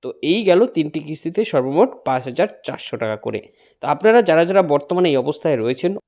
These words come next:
আবেদন করলেই কিন্তু কেন্দ্র সরকারের পক্ষ থেকে আপনারা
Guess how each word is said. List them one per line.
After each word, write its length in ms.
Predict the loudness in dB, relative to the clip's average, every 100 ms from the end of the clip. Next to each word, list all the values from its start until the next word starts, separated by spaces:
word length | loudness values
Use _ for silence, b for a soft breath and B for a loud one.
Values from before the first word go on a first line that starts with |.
| _ _ _
আবেদন 340 | -2 2 2 4
করলেই 360 | 4 4 4 0
কিন্তু 280 | -2 -2 -2
কেন্দ্র 300 | 0 0 2
সরকারের 380 | 0 0 2 2 2
পক্ষ 160 | 0 0
থেকে 220 | -2 0 0
আপনারা 380 | 0 2 4